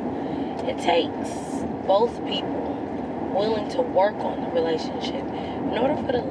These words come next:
relationship to continue to grow over time. Um, I don't know if you ever been stuck in a rut. I know I have. Um, where I just found myself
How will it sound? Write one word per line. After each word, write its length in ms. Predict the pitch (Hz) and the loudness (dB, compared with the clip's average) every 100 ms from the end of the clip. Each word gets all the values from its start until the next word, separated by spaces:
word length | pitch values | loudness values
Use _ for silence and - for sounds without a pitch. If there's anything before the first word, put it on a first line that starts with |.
| - - | -4 0
relationship 600 | 220 247 - 226 240 220 | 4 4 4 0 0 -2
to 100 | - | -2
continue 500 | 269 - - 233 214 | -4 -4 -4 -4 -4
to 60 | - | -4
grow 500 | - 165 185 269 208 | -2 0 4 4 4
over 240 | 196 - | 2 -2
time. 540 | - 254 262 - - - - - - - - - - - - - | -2 0 0 -2 -2 -4 -4 -4 -4 -4 -4 -4 -4 -4 -4 -2
Um, 560 | - 175 - - - - | -2 -2 -2 -4 -6 -2
I 60 | 240 | 2
don't 120 | 254 | 4
know 200 | 220 226 | 4 4
if 60 | |
you 80 | 208 | 4
ever 160 | 208 185 | 4 2
been 180 | 190 - | -2 -2
stuck 400 | - 214 190 139 | 0 2 2 0
in 80 | |
a 60 | 147 | 0
rut. 320 | 160 220 202 - - - - - - - - 196 | 2 2 0 -2 -4 -4 -4 -4 -4 -4 -2 2
I 120 | 196 | 4
know 140 | 180 | 8
I 180 | 196 180 | 6 6
have. 340 | - 160 - - - - - - - - - - - - - | 2 0 0 -2 -2 -2 -2 -2 -2 -2 -2 -4 -6 -6 -4
Um, 460 | - - - - - - - - - - - - - - - - - - - - - - - - - | -2 -2 -4 -4 -4 -4 -4 -4 -4 -4 -4 -4 -4 -4 -2 -2 -2 -4 -4 -4 -4 -4 -4 0 4
where 220 | 185 175 | 6 4
I 60 | |
just 240 | - - - | 2 -2 2
found 300 | 190 190 185 | 4 4 4
myself 420 | 175 - 180 165 | 0 0 2 2